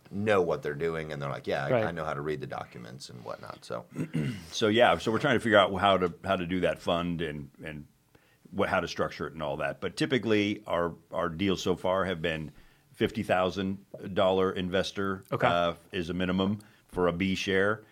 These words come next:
Speaker 3: and then two hundred fifty thousand is for an A share. And our
Speaker 2: Okay.
Speaker 3: typical deal size so far has been about five million dollar project.
Speaker 2: Okay.
Speaker 3: And we raise maybe one point five to one point eight million from investors.
Speaker 2: Awesome.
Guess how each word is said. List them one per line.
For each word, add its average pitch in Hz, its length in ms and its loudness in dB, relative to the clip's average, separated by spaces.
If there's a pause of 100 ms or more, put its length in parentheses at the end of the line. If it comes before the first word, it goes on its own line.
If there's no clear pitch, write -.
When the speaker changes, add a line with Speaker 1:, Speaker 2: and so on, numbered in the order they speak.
(260)
Speaker 3:
and 82 140 -2
then 80 240 -2
two 117 160 2
hundred 87 200 2
fifty 87 240 -6
thousand 78 460 -2
is 73 120 -12
for 76 320 -6
an 73 100 -6
A 71 120 -8
share. 57 380 -14 (500)
And 87 120 0
our 92 80 6
Speaker 2:
Okay. 92 80 0
Speaker 3:
typical 110 320 4
deal 98 260 4
size 90 380 0
so 90 160 -2
far 82 360 -2
has 78 140 -12
been 78 140 -6
about 73 340 -4
five 87 480 -6
million 92 320 -4
dollar 90 280 0
project. 104 680 -4 (160)
Speaker 2:
Okay. 117 240 -4
Speaker 3:
And 90 120 -2
we 92 140 0
raise 90 500 2
maybe 85 400 -2
one 82 340 -4
point 80 300 -6
five 78 460 0
to 82 80 -14
one 78 180 -6
point 76 280 -10
eight 73 200 -8
million 67 480 -14 (160)
from - 240 -8
investors. - 640 -12
Speaker 2:
Awesome. 104 360 -10